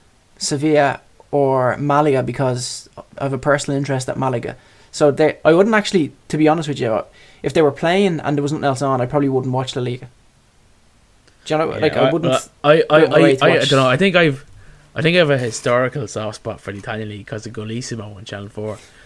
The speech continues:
Speaker 2: as a kid. Um, but, uh,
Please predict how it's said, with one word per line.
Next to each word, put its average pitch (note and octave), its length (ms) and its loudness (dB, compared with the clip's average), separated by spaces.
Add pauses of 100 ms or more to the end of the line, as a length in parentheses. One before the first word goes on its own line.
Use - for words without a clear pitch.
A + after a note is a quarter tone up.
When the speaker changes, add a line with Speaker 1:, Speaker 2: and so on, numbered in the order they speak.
(160)
Speaker 2:
as G2+ 140 -10
a - 20 -14
kid. G#2+ 240 -6 (580)
Um, G#2 800 -10 (1000)
but, A#2 240 2
uh, G#2 460 -4